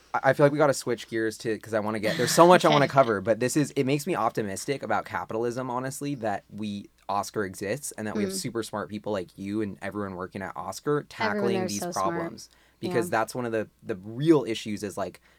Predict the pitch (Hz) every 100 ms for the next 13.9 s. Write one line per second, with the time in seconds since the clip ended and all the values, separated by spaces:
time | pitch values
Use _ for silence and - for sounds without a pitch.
0 | _ 117 110 113 110 104 107 110 98 90
1 | 101 95 95 92 - - 101 - 101 95
2 | 90 95 92 98 92 92 90 87 90 95
3 | 123 147 202 190 - - 107 101 113 104
4 | 113 104 - - 98 95 - 110 101 95
5 | 107 92 92 110 120 131 135 - 101 95
6 | 87 - _ _ _ - 101 - 101 98
7 | 98 101 90 90 113 - 110 104 98 104
8 | 101 92 92 104 117 113 87 - _ _
9 | 113 127 143 131 117 107 135 185 180 -
10 | 151 170 180 151 131 139 151 302 285 180
11 | 240 269 247 240 233 123 113 135 120 101
12 | - - - - _ - 110 101 92 90
13 | 135 - - 165 180 104 - 170